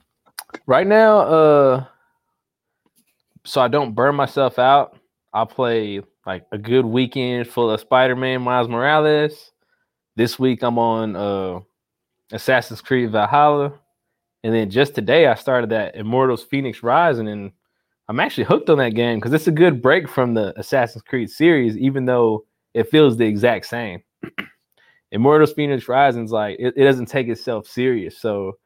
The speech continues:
there's humor in it. They, they crack jokes. They, it's, it's, like, quirky. So, <clears throat> it gives me, like, Ratchet and Clank vibes, but in an Assassin's Creed type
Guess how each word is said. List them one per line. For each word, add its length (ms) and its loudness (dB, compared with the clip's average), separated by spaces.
there's 180 -8
humor 440 4
in 160 2
it. 280 -2
They, 280 -2
they 160 -2
crack 380 -2
jokes. 800 0
They, 200 -2
it's, 140 -4
it's, 180 -4
like, 180 -2
quirky. 480 -6
So, 420 0
<clears throat> 100 -12
it 100 -6
gives 180 2
me, 120 -2
like, 320 2
Ratchet 400 -2
and 120 -6
Clank 300 -8
vibes, 440 -2
but 340 -4
in 120 -4
an 160 -6
Assassin's 480 -2
Creed 460 -6
type 320 -4